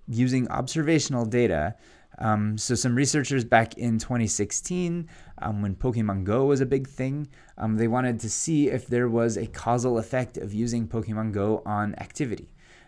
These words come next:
um, physical activity, or people walking more because they're using Pokemon Go. Um, the tricky part about this is you can't really randomize people into this. You can't, um, have a randomized control trial where you tell some people to do Pokemon Go and some people to not touch it,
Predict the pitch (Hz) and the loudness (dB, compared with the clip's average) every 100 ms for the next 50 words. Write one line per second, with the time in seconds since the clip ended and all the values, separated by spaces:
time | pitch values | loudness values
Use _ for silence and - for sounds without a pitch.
0 | - 101 95 95 92 - 131 117 98 90 | -8 -4 -4 -4 -6 -2 -2 0 0 -2
1 | 98 85 85 87 120 110 107 95 107 - | -6 -6 -4 -2 -2 0 0 2 0 0
2 | 107 95 90 82 113 - - - - 101 | -4 -2 -2 -2 -2 -6 -18 -12 -8 -6
3 | 110 101 95 107 92 87 90 98 82 80 | -4 -4 -2 -2 -2 -6 -8 -8 -10 -8
4 | 95 127 156 - - - - - - - | -6 -2 -2 -4 -14 -20 -20 -20 -20 -4
5 | 117 110 104 - - 170 180 151 117 98 | 0 0 0 -2 0 2 4 6 6 4
6 | 85 117 131 123 110 87 120 - - 135 | 2 0 -2 -4 -6 -6 -6 -6 -4 -2
7 | 139 131 139 123 90 113 131 123 120 110 | -2 0 2 2 2 0 0 0 0 -2
8 | - 113 107 - 110 110 104 107 - - | -4 -6 -4 -4 -4 -4 -6 -8 -8 -8
9 | - - 113 95 - - 98 101 92 98 | -8 -4 -4 -4 -8 -8 -6 -6 -4 -4
10 | 98 58 98 110 104 101 110 95 107 98 | -4 -4 -2 -2 -2 -4 -6 -6 -6 -2
11 | 107 101 101 98 95 92 107 95 - 120 | 2 2 2 0 -2 -4 -4 -4 -2 -2
12 | 117 117 107 113 107 104 101 104 107 98 | -2 -2 -2 0 0 -2 -4 -6 -4 -6
13 | 101 101 98 98 - - - 107 95 117 | -2 -2 -2 -4 -14 -12 -6 -4 -2 -2
14 | 117 113 107 101 95 - - 90 - - | 0 0 0 -2 -4 -6 -8 -10 -12 -16